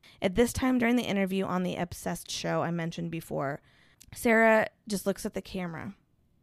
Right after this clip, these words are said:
Tears are just welling in her eyes. And she says, "I think he was killing my friend while he was beeping me." Eventually, he killed Sherry by shooting her in the head.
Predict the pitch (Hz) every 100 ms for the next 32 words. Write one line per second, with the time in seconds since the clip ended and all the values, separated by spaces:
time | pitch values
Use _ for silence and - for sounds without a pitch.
0 | _ _ - - 214 202 202 202 - 190
1 | 175 180 - - 180 180 180 175 190 202
2 | 190 175 170 180 170 160 156 156 165 -
3 | _ - 175 - 190 - 165 165 - -
4 | _ _ _ _ _ _ _ 196 - 220
5 | 220 - 254 262 262 - 220 220 226 220
6 | 220 - 185 185 196 - 202 - 190 185
7 | 180 - 185 - - - - 185 190 _
8 | _ _ _ _ _ _ _ _ _ -
9 | 185 226 254 - 190 175 170 - 214 _
10 | _ - 220 214 - 233 226 214 220 196
11 | 190 185 185 - 185 180 180 175 175 -
12 | 170 120